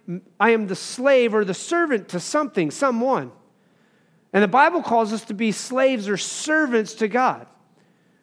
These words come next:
In other words, I place myself at the feet of Jesus, and Jesus rules over me, and I do what he wants. But the reality is most of us allow the passionate lust to overwhelm us. And when we allow the passionate lust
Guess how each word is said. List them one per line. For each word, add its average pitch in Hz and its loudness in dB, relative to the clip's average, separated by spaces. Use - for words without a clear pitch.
In 247 8
other 269 4
words, 247 2
I 233 4
place 302 2
myself 226 0
at 214 2
the 202 2
feet 311 2
of 220 2
Jesus, 185 -2
and 190 -2
Jesus 269 0
rules 262 -2
over 214 2
me, 214 4
and 208 2
I 214 4
do 262 -2
what 226 0
he 233 -4
wants. 208 -4
But 233 4
the 226 -2
reality 240 4
is 180 0
most 269 2
of 247 -2
us 226 -2
allow 220 2
the 208 -2
passionate 220 0
lust 208 0
to 240 0
overwhelm 214 4
us. 190 0
And 208 2
when 220 2
we 220 4
allow 220 4
the 294 0
passionate 220 -2
lust 233 0